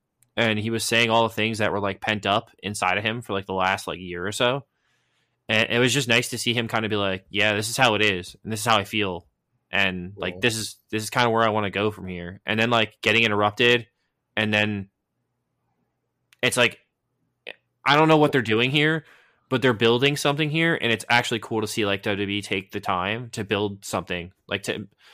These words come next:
Speaker 1: make you want to tune in week after week because, okay, anything can happen now. I feel like you're back to the anything can happen in W W E days where, like, you
Speaker 2: Yeah.
Speaker 1: don't know what's gonna happen each week you turn it, tune in anymore.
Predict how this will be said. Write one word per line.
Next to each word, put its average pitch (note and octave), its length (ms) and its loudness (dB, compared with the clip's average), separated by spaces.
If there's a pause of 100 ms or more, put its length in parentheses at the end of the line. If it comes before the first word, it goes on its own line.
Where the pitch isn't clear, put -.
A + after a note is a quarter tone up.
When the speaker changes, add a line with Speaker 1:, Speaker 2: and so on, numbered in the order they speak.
(140)
Speaker 1:
make B2 260 2
you C#3 80 4
want A#2+ 220 2
to B2+ 80 -6
tune A2 260 -4
in A2+ 160 0
week G#2+ 200 -2
after G#2 240 0
week G#2+ 360 -2
because, G2+ 340 -8 (400)
okay, G2+ 480 0 (400)
anything B2 300 2
can G#2 80 -6
happen G#2 360 0
now. E2+ 260 -8
I A2 100 -2
feel C#3 140 2
like C#3 160 2
you're - 140 -2 (160)
back A2 260 0
to A#2+ 80 -6
the A2+ 120 0
anything A2 340 0
can G#2 80 -4
happen G#2+ 320 0
in G2 100 -4
W G2 200 -2
W F#2+ 140 -6
E G2 300 -10 (100)
days B2 400 2 (300)
where, A2 120 -2
like, G#2+ 200 0
you A#2+ 60 0
Speaker 2:
Yeah. C3 60 2
Speaker 1:
don't C#3 180 -4
know G#2+ 260 2
what's G#2 180 -2
gonna G2+ 140 -4
happen G2 280 0
each F#2 180 -8
week F2+ 120 -14
you G2 60 -20
turn F2 220 -10
it, - 140 -14
tune G2 180 -12
in F#2 100 -8
anymore. C#2 360 -14